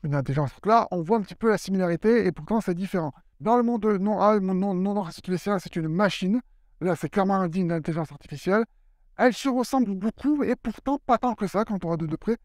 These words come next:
Elles sont très, très similaires, mais pas identiques. Nous avons un satellite humain qui a, euh, qui fait des concours, euh, des progrès, enfin, qui, qui s'intellectualise,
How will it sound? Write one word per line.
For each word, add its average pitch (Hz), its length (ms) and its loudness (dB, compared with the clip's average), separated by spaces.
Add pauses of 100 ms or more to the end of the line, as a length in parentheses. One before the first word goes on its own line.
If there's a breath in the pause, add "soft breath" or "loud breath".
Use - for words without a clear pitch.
(360)
Elles 175 120 0
sont 202 120 -2
très, 294 180 0
très 247 120 -2
similaires, 214 460 0
mais 226 260 2
pas 247 160 2
identiques. 185 480 -2 (280)
Nous 190 140 0
avons 220 100 4
un - 20 -2
satellite 226 480 0 (100)
humain 214 420 2 (840)
qui 220 200 0
a, 214 240 6
euh, 160 220 -2
qui 185 120 -4
fait 208 200 0
des 180 320 2 (500)
concours, 208 720 0
euh, 170 240 2
des 160 180 0
progrès, 190 540 0
enfin, 165 200 -2
qui, 170 480 -2 (260)
qui - 80 -16
s'intellectualise, 214 720 -2